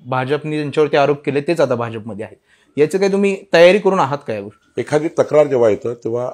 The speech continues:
Speaker 2: आरोप प्रत्यारोप होत असतं, आमच्यावरही आरोप प्रत्यारोप होतात. आरोप प्रत्यारोपांती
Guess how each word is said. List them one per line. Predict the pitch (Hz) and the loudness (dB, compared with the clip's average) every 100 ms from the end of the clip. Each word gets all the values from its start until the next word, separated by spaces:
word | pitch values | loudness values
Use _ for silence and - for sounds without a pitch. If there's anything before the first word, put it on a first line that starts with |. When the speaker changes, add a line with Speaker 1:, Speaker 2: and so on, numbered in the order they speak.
| - - | -6 0
Speaker 2:
आरोप | 107 110 | 0 0
प्रत्यारोप | 98 - 101 92 | -6 -4 -6 -4
होत | 90 | -8
असतं, | 78 - - | -10 -14 -10
आमच्यावरही | 117 139 139 135 | -10 -6 -6 -2
आरोप | 107 104 | -2 -4
प्रत्यारोप | 92 - 90 73 | -8 -6 -6 -6
होतात. | 71 76 _ _ _ _ _ _ _ _ _ _ - | -10 -14 _ _ _ _ _ _ _ _ _ _ 2
आरोप | 123 151 185 - | 6 8 6 2
प्रत्यारोपांती | 143 - 151 151 151 143 117 127 98 80 | -4 0 0 0 2 2 0 -6 -8 -10